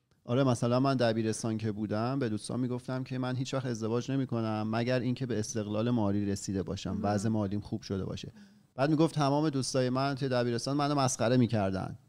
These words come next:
Speaker 1: که وضع مالی خوب برای پسره، پسر که وضع مالیش خوب شد میاد ازدواج می‌کنه،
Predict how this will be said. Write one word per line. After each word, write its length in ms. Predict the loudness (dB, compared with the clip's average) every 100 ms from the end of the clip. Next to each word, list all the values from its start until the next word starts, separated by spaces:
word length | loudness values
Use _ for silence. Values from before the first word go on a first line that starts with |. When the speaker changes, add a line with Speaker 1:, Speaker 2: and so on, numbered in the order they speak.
| _ _ _ _ -2
Speaker 1:
که 180 | 0
وضع 300 | 4 4 4
مالی 380 | 4 4 4 2
خوب 320 | 2 2 2
برای 300 | 4 4 4
پسره، 520 | 2 -2 2 2 2 0
پسر 360 | -4 0 0
که 120 | 0
وضع 280 | 0 0 0
مالیش 320 | 0 0 -2
خوب 180 | -2 -2
شد 240 | 2 2 2
میاد 240 | 0 -2
ازدواج 440 | -4 -2 -2 -4
می‌کنه، 360 | -6 -6 -6